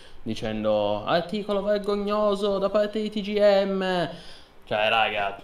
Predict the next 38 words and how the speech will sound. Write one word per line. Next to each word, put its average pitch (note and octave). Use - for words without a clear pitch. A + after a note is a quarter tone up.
dai G2+
su, G2+
siamo G#2+
seri, F#2
eh. A2
Cioè, B2+
vi C3
pare D3
che C#3+
T C#3+
G C3
M, C#3+
che B2+
tra B2
l'altro C3
è -
una A#2+
rivista A#2+
che A#2+
esiste A#2+
da B2
quaranta A#2+
anni, A#2+
dice A2+
"Non A#2
giocate A2+
più A2+
ai A#2+
videogiochi"? A2+
Cioè, A#2
è A2
palese A2+
che A#2
c'è A2+
un A2
intento A2
ironico, A2
dai. G#2+